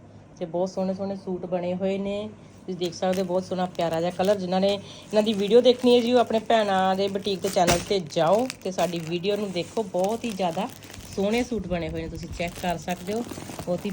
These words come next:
ਪਿਆਰਾ ਜਿਹਾ ਕੰਮ ਕੀਤਾ ਗਿਆ ਇਹਨਾਂ ਤੇ, ਬਹੁਤ ਹੀ ਸੋਹਣੇ ਸੋਹਣੇ ਕਲਰ। ਲਓ ਜੀ, ਬਹੁਤ ਹੀ ਸੋਹਣਾ ਗਾਊਨ ਬਣਿਆ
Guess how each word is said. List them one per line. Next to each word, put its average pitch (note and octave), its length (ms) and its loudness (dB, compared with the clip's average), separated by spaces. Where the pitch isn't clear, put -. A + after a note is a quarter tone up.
ਪਿਆਰਾ F3+ 280 0
ਜਿਹਾ F#3 220 0
ਕੰਮ G3+ 200 0
ਕੀਤਾ A#3 360 0
ਗਿਆ A3 160 2
ਇਹਨਾਂ A3+ 200 0
ਤੇ, C4 200 -4
ਬਹੁਤ F3+ 220 -12
ਹੀ F#3+ 40 -6
ਸੋਹਣੇ F3 280 -8
ਸੋਹਣੇ F#3+ 220 -6
ਕਲਰ। F#3+ 400 -4
ਲਓ - 120 -16
ਜੀ, - 140 -20
ਬਹੁਤ E3 160 -8
ਹੀ F3+ 60 -6
ਸੋਹਣਾ D#3 320 -4
ਗਾਊਨ D3 320 0
ਬਣਿਆ D#3 200 -2